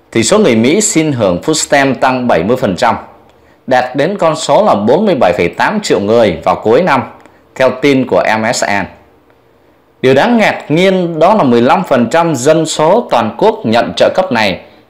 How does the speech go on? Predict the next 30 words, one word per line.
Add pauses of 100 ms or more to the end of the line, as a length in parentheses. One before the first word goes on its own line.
(140)
tăng
gần
gấp
đôi (640)
so
với
năm
một
nghìn
chín
trăm
bảy
mươi
lăm, (760)
thời
gian
mà
nước
Mỹ
lâm
vào
tình
trạng
lạm
phát
cao
do
hậu
quả
của